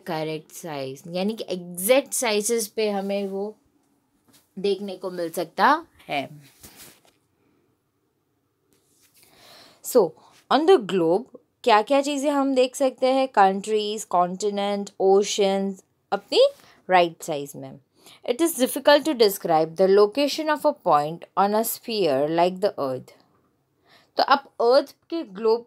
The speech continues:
के ऊपर अगर आप देखना चाहें तो एग्जैक्ट लोकेशन आपको मिलेगा नहीं।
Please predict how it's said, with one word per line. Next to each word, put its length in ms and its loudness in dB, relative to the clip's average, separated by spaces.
के 80 -2
ऊपर 220 0
अगर 220 2
आप 100 0
देखना 400 -2
चाहें 280 0
तो 80 -6
एग्जैक्ट 480 0
लोकेशन 560 0
आपको 360 0
मिलेगा 580 0
नहीं। 380 -4